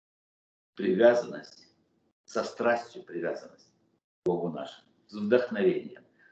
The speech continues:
с желанием. Да благословит нас Господь. Благословит Господь наши семьи,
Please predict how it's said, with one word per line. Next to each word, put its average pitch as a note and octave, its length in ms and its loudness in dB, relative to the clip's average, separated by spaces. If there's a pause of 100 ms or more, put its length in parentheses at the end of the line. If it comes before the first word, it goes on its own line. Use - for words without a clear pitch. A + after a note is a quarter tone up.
(120)
с E3 60 -18
желанием. F#2+ 440 -4 (380)
Да B2+ 120 2
благословит A2+ 420 2
нас F#2 140 -10
Господь. - 360 -10 (600)
Благословит C3 320 4
Господь B2+ 320 2
наши A#2+ 260 -2
семьи, F2 600 -2